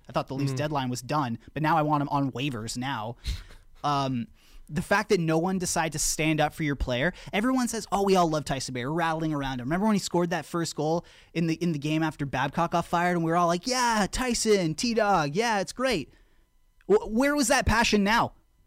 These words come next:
Speaker 1: Again, he got murdered in front of you, and you didn't do anything. You didn't even step up into the play. Like, you didn't even, you didn't even decide to be like, "Oh, you know what? Our, uh, our toughness is our power play." Get outta here. F you.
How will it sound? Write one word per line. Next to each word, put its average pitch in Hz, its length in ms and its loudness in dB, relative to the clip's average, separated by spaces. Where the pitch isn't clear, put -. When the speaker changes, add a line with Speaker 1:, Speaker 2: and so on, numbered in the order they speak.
Speaker 1:
Again, 220 200 2
he 214 120 2
got 226 180 2
murdered 220 440 6
in 165 60 4
front 220 240 4
of 202 80 2
you, 117 180 -4
and 180 100 4
you 240 60 8
didn't 247 160 6
do 269 100 6
anything. 262 300 4
You 214 80 6
didn't 240 100 4
even 254 160 4
step - 320 0
up 247 120 2
into 220 120 4
the 180 80 2
play. 202 440 0
Like, 190 240 0
you 220 120 4
didn't 262 100 4
even, 233 180 0
you 240 120 6
didn't 269 120 4
even 240 180 2
decide 214 340 0
to 208 40 2
be 208 120 2
like, 185 120 4
"Oh, 185 140 6
you 160 160 2
know 175 80 4
what? 196 120 4
Our, 196 180 4
uh, 165 160 -4
our 226 140 4
toughness 220 480 0
is 175 80 -2
our 143 140 -2
power 147 360 2
play." 113 380 -4
Get 320 140 0
outta 117 220 0
here. 117 200 -10
F 285 240 -2
you. 120 300 -6